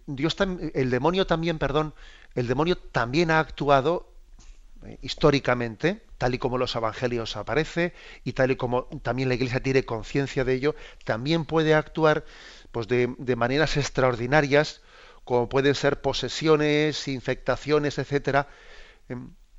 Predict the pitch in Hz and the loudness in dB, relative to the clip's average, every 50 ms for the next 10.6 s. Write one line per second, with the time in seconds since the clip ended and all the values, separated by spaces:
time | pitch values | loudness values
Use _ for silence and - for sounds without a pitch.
0 | - - - - - - 143 139 - 170 - 139 131 127 - - 147 156 151 - | -20 -20 -20 -16 -2 -2 0 2 2 0 0 0 -4 -4 0 2 2 2 2 2
1 | 135 135 113 - - - _ - - - - - - - - - - - - - | -2 -2 -2 -4 -12 -16 _ -20 -20 -20 -20 -20 -20 -20 -20 -20 -18 -18 -20 -20
2 | - - - - - 131 127 123 120 120 117 123 127 - 127 - - 139 139 135 | -20 -20 -20 -18 -14 -12 -10 -8 -8 -8 -10 -10 -6 -4 -4 2 2 2 2 2
3 | 131 - 147 139 - - - 131 - - 165 139 131 - - - - - - - | 0 0 0 0 0 -4 -10 -16 -18 -16 -14 -14 -14 -14 -18 -20 -20 -16 -16 -16
4 | - - 123 120 131 123 143 131 - - 135 135 143 139 135 131 123 139 131 - | -8 -6 -6 -4 -4 -4 -6 -6 -2 -2 2 4 4 6 4 4 4 2 2 2
5 | 147 135 135 127 139 131 127 131 147 147 - - 131 127 131 - - 143 127 - | -2 0 2 0 2 2 4 4 4 4 2 -2 -4 -4 -4 -4 -10 -10 -4 -4
6 | 131 123 - 143 127 - - 185 180 - - - - - - - - 135 127 113 | -4 -2 0 -2 -2 0 0 0 0 -2 -6 -10 -14 -16 -16 -2 0 0 0 2
7 | - 147 - - - 95 95 - - 117 110 120 127 - 160 156 143 127 143 135 | 4 4 4 4 2 -6 -8 -8 -8 -6 -4 -4 -4 -2 -2 -2 0 0 0 0
8 | - 135 123 151 - 170 160 156 156 135 - 156 180 - - - - - - - | 0 0 0 0 0 2 0 0 -2 0 2 2 2 2 -4 -10 -16 -20 -20 -20
9 | - - - - - - - - - - - - - 135 139 135 131 135 139 139 | -20 -18 -14 -8 -8 -6 -6 -6 -6 -6 -6 -2 2 4 4 4 6 6 4 4
10 | 135 131 135 131 135 131 143 151 156 156 - - | 4 2 -2 -2 0 2 4 4 4 4 0 -4